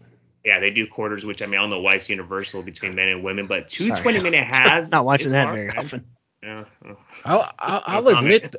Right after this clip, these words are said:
Speaker 3: I'll admit though, but for women's basketball, I probably watch, you know, the women's tournament over the N-, W N B A, to be honest with you.
Speaker 1: I think anyone watches
Speaker 2: Probably.
Speaker 1: those things over the
Speaker 2: Oh, yeah.
Speaker 1: W N B A. No
Speaker 3: Jesus.
Speaker 1: offense.
Speaker 3: <laughs>
Speaker 1: No.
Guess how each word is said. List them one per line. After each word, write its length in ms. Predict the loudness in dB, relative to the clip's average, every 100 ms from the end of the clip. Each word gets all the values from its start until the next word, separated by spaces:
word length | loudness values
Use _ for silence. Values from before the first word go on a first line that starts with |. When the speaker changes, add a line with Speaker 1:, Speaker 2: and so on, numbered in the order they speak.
| _ 0
Speaker 3:
I'll 200 | 4 6
admit 420 | 4 4 2 4
though, 240 | 6 6
but 260 | 6 2 2
for 160 | -2
women's 520 | 0 2 2 4 0 2
basketball, 960 | 4 4 0 -4 -6 -4 -2 -4 -6 _ _ 2
I 140 | 2
probably 680 | 2 -2 0 0 -2 0 0
watch, 720 | 2 2 4 2 2 -8 -8 -6
you 120 | 2
know, 160 | 4 6
the 260 | 4 4 2
women's 380 | 2 4 2
tournament 480 | 2 2 4 4 2
over 300 | 2 0 2
the 160 | 4 4
N-, 200 | 2 0
W 400 | 2 2 4 4
N 140 | 2 2
B 180 | 2 4
A, 220 | 4 2
to 80 | -4
be 220 | -4 0
honest 340 | 0 0 -2
with 160 | -8 -8
you. 280 | -4 -4 -6
Speaker 1:
I 280 | -4 2 2
think 320 | 2 0 2
anyone 340 | 2 2 -2 -6
watches 320 | -6 -8 -4
Speaker 2:
Probably. 480 | 0 0 0 0 2
Speaker 1:
those 60 |
things 100 | 2
over 160 | 0 -4
the 140 | -4
Speaker 2:
Oh, 180 | 0 0
yeah. 220 | 2 0
Speaker 1:
W 220 | 0 0 2
N 60 | 2
B 240 | 2 2 2
A. 20 |
No 240 | 2 4
Speaker 3:
Jesus. 400 | 2 4 4 4 2
Speaker 1:
offense. 120 | 0 -2
Speaker 3:
<laughs> 120 | -10 -2
Speaker 1:
No. 180 | -2